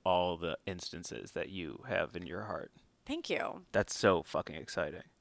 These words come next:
Speaker 2: Well, are you gonna travel more? Like, I feel like you, now you've, did you get the tra-, when you start, 'cause, 'cause if you hadn't traveled much growing up, like, starting late at night, did you have, like, the experience of, like,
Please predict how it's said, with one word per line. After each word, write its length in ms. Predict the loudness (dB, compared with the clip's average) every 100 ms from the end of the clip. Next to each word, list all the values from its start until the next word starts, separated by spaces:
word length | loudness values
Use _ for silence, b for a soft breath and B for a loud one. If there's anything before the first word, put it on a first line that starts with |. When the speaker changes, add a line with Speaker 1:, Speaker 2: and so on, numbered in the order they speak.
| 0
Speaker 2:
Well, 100 | 10
are 100 | 10
you 80 | 10
gonna 160 | 6
travel 360 | 8 10 10 8
more? 400 | 2 2 6 8
Like, 160 | 8 6
I 60 | 4
feel 180 | 6
like 220 | 6 4 4
you, 480 | 4 4 4 0 0
now 360 | 6 6 6
you've, 440 | 2 -4 -8 -14 -18 -6
did 160 | -2 6
you 60 | 8
get 140 | 8
the 60 | 8
tra-, 240 | 12 12
when 140 | 12 8
you 120 | 6
start, 320 | 10 10 10
'cause, 260 | 0 -4 2
'cause 260 | 2 2 -6 -2
if 180 | 2 4
you 320 | 4 4 4
hadn't 300 | 10 8 8
traveled 380 | 10 12 12 8
much 480 | 6 4 4 -2 -6 2
growing 280 | 4 8
up, 200 | 10 10
like, 220 | 6 2 -2
starting 320 | 0 2 2
late 140 | 0
at 40 | 0
night, 160 | -4
did 140 | -2 2
you 80 | 8
have, 300 | 12 12 10
like, 120 | 2
the 80 | -2
experience 540 | 0 2 4 2 2
of, 60 | 2
like, 180 | 2